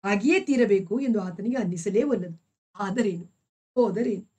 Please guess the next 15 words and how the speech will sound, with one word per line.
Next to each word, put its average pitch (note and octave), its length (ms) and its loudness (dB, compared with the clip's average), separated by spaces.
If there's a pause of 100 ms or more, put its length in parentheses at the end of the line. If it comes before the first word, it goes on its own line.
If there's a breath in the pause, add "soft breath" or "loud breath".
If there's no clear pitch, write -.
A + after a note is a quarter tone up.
(360)
ಇದುವರೆಗೆ C#4+ 640 4 (600)
ಇರುವವರೆಗೆ C4+ 520 4
ನೇರವಾಗಿದ್ದರಾಯಿತು. A3 1080 2 (360)
ಅಗ್ನಿಯು A3+ 360 0
ನಮ್ಮ A#3 280 2
ಕುಲದೈವ, F#3 460 -4 (460)
ಯೋಗಕ್ಷೇಮಗಳು A3+ 680 2
ಆತನಿಗೆ G#3 420 -4
ಸೇರಿದವು G3 520 -4
ಎನ್ನುತ್ತಾನೆ. G3 440 -6 (640)
ವಿಶ್ವಾಮಿತ್ರನಿಗೆ F#3+ 760 -6
ಈಚೆಗೆ B3 460 -2
ಮನೋಭಾವವು G3+ 640 -4
ಕೊಂಚ A#3+ 280 -2
ಹೊರಳಿದೆ. F3 400 -10